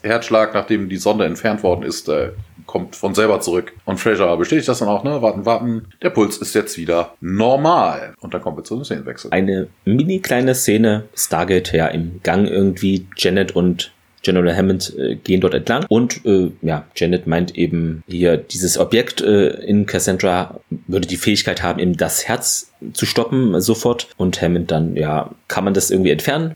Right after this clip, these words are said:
Speaker 2: Sie antwortet dann, „Naja, sieht wohl nicht so aus, also jedenfalls nicht, ohne sie zu töten dabei.“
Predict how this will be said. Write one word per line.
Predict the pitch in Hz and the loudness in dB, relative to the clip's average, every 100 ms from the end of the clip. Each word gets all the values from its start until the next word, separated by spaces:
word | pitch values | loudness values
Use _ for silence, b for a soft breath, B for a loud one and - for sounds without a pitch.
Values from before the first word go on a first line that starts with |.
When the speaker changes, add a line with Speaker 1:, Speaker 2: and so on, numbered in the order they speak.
| - | 0
Speaker 2:
Sie | 110 | 2
antwortet | 101 110 104 104 | 2 2 0 2
dann, | 92 98 | 2 2
„Naja, | 104 117 113 117 117 - | 2 4 4 2 -2 -4
sieht | - 110 - | 0 0 2
wohl | 107 | 2
nicht | 107 107 | 4 2
so | 110 | 4
aus, | 82 98 101 - | 4 4 0 -4
also | - 87 87 - | -2 0 0 0
jedenfalls | 95 - 92 | -2 0 0
nicht, | 104 98 - | 0 0 2
ohne | 101 | 2
sie | 95 98 | 2 -2
zu | 92 - | -2 -4
töten | - 127 95 | 0 2 2
dabei.“ | 87 92 151 | 2 2 -2